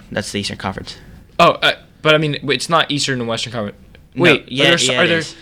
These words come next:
Speaker 2: but it's still the same out of Eastern
Speaker 1: Yeah,
Speaker 2: and Western
Speaker 1: yeah.
Speaker 2: Conference. All right,
Speaker 1: Yeah, yeah.
Speaker 2: yeah, my bad.
Speaker 1: I'm saying, yeah, Western Conference. Well, you got rid of Kawhi, you still have DeMar, who I think would get a look over Tobias
Speaker 2: Mm,
Speaker 1: Harris.
Speaker 2: that's probably fair, yeah.
Speaker 1: So,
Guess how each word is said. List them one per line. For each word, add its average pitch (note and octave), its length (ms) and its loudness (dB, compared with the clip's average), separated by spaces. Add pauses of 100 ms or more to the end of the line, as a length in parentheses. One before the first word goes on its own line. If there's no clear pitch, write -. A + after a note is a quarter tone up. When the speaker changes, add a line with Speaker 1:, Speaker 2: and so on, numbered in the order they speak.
(160)
Speaker 2:
but D3 120 -2
it's C#3 80 -6
still D#3+ 160 2
the C#3+ 80 -2
same C#3 260 0
out C3+ 100 2
of C3 80 -4
Eastern B2+ 260 0
Speaker 1:
Yeah, A#2+ 40 4
Speaker 2:
and - 60 2
Western G#2+ 140 -2
Speaker 1:
yeah. B2+ 60 -2
Speaker 2:
Conference. A2+ 240 -8
All B2 60 -4
right, A2+ 160 -2
Speaker 1:
Yeah, A2+ 60 -2
yeah. G2+ 60 -2
Speaker 2:
yeah, G2+ 120 -2
my G2+ 160 -2
bad. F2+ 220 -8 (240)
Speaker 1:
I'm A#2+ 160 -4
saying, B2+ 240 -2
yeah, C3+ 140 2
Western B2+ 340 -2
Conference. A#2+ 600 0 (100)
Well, C3+ 280 2
you B2 100 -6
got C3+ 160 4
rid C3+ 120 0
of B2 80 -10
Kawhi, A#2+ 380 0
you A#2 40 -4
still B2+ 180 -2
have B2 80 -4
DeMar, A2+ 520 0 (180)
who B2 80 -2
I A#2 100 2
think A2+ 300 -2
would A2 120 -6
get A2 120 2
a G#2+ 60 -2
look G#2 420 -4
over G#2+ 300 -4 (200)
Tobias G2+ 360 -2
Speaker 2:
Mm, - 20 -2
Speaker 1:
Harris. G#2 460 -2 (220)
Speaker 2:
that's B2 200 -10
probably A2 260 -4
fair, A2 360 -4
yeah. A2+ 140 -4
Speaker 1:
So, A#2+ 200 2